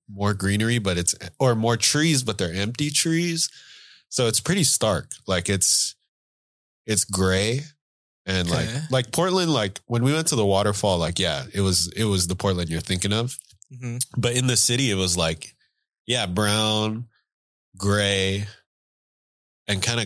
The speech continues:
Speaker 1: yeah, just, like, gloomy and stark.
Speaker 2: How many, like, people with a flannel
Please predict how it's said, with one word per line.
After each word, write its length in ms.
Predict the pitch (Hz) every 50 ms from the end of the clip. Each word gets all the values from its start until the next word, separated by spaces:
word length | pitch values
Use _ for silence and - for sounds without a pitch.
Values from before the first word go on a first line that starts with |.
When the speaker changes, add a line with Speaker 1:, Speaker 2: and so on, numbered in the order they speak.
| 82 82 -
Speaker 1:
yeah, 260 | 104 104 110 87 76
just, 200 | 85 - 120 - -
like, 220 | 110 104 104 -
gloomy 380 | - - 110 113 120 120 127 120
and 160 | 98 87 82
stark. 520 | - - - - 90 87 87 76 69 - -
Speaker 2:
How 200 | - - 156 151
many, 260 | 165 175 175 175 170
like, 320 | 147 135 127 120 - -
people 360 | - - 151 143 160 151 139
with 160 | 131 127 117 110
a 80 | 107
flannel 1040 | - - - - 135 127 123 123 131 131 135 131 135 135 135 135 135 135 135 135 -